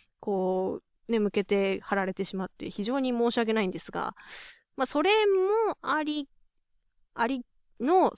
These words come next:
さらに他の、えーと、音声のファイル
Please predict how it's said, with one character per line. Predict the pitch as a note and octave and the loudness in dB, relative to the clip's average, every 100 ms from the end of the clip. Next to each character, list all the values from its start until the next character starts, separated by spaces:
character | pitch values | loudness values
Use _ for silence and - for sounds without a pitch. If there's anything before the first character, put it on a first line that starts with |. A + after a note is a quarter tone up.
| - | -2
さ | D4 | 2
ら | B3+ | 2
に | C4+ D4 | 2 0
他 | A3 G#3 A#3 | 0 2 4
の、 | A#3+ C#4+ A#3 - | 6 4 4 2
え | F#3 F#3 F3+ | -2 -2 -4
ー | |
と、 | - | -4
音 | F#3+ G3 | -4 -4
声 | - - - - | -6 -6 -4 -4
の | - - - | -6 -8 -6
フ | - | -4
ァ | F#3 | -4
イ | F3+ | -4
ル | F3 | -6